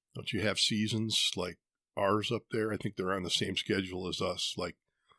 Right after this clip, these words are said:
it's fall, almost winter now. You're up above the sixtieth parallel, I think.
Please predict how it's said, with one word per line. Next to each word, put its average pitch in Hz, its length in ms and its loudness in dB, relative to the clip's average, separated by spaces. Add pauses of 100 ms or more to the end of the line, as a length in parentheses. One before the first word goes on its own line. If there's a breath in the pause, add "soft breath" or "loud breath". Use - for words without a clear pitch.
(560 soft breath)
it's - 160 2
fall, 110 500 10
almost 104 320 0
winter 104 220 2
now. 110 260 0 (560)
You're 170 240 12
up 190 100 8
above 147 280 8
the 117 80 0
sixtieth - 600 2
parallel, 87 540 0
I - 60 -14 (120)
think. - 280 -16